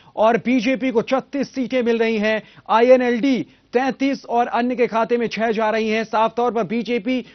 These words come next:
और आईएनएलडी दोनों जो हैं वो आसपास नजर आ रहे हैं, लेकिन बहुमत किसी को नहीं मिल रहा था। ये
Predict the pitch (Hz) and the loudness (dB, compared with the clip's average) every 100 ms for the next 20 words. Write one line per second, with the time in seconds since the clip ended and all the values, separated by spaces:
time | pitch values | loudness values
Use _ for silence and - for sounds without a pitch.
0 | - 190 214 - 220 226 233 240 233 220 | -4 0 0 2 2 2 0 -2 0 0
1 | 220 180 208 240 208 214 214 226 - - | 0 -2 -2 -2 -2 0 0 -2 -6 -8
2 | 175 226 226 226 247 240 233 220 196 220 | 2 4 4 2 4 4 2 -4 0 2
3 | 208 208 208 208 233 226 - 170 226 247 | 2 2 2 2 0 -2 -8 4 6 6
4 | 170 254 233 254 277 - _ _ - 240 | 2 4 4 2 0 -4 _ _ -4 -2
5 | 269 262 254 233 240 226 208 208 208 214 | -2 2 2 4 2 2 2 2 2 0
6 | 202 208 214 262 | -2 -2 2 4